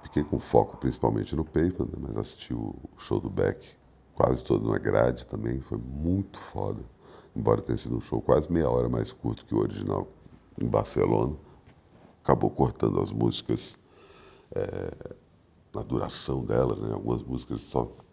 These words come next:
tocava o refrão uma vez, mas enfim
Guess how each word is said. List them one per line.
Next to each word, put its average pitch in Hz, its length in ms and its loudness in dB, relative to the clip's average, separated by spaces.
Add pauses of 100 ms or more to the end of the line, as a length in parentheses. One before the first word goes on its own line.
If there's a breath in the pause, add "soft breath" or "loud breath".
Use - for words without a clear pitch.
tocava 55 400 -4
o 53 40 -10
refrão 53 380 -10 (1000 loud breath)
uma 55 140 -2
vez, 50 400 -4
mas 62 380 -4
enfim 58 280 -6